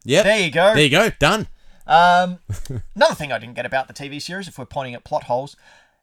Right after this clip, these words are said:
Speaker 2: where'd they get all the metal from to build all the, uh, I mean, they showed the, to be
Speaker 1: Ooh.
Speaker 2: fair, they showed the Rulons mining
Speaker 1: Yes.
Speaker 2: and creating. So they must have had an inbuilt, uh, smithery on their ship.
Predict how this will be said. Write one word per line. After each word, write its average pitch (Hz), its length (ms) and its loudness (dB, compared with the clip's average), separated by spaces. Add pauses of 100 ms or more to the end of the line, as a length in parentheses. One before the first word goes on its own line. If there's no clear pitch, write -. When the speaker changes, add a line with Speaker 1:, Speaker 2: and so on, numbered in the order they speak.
Speaker 2:
where'd 214 180 -8
they 508 120 -6
get 359 120 -10
all 240 60 -4
the 156 100 -4
metal 139 340 -4
from 123 280 -6
to 117 100 -14
build 135 260 -12
all 131 140 -12
the, 120 340 -12
uh, 117 320 -6 (100)
I 170 100 4
mean, 180 220 -4
they 175 120 2
showed 233 260 0
the, 175 80 -4 (160)
to 220 140 -6
be 202 60 -6
Speaker 1:
Ooh. - 40 -6
Speaker 2:
fair, 156 140 -2
they - 100 -2
showed 214 200 -6
the 180 60 -6
Rulons 156 520 -4
mining 131 500 -2 (140)
Speaker 1:
Yes. 139 340 -4
Speaker 2:
and 135 140 -6
creating. 135 500 -2 (220)
So - 160 -8
they 143 80 -2
must 151 160 -6
have 151 100 -12
had 135 160 -4
an 120 200 -10 (200)
inbuilt, 139 480 -14 (640)
uh, 120 220 -4
smithery 180 720 -10
on 135 160 -12
their 139 80 -10
ship. 233 300 -10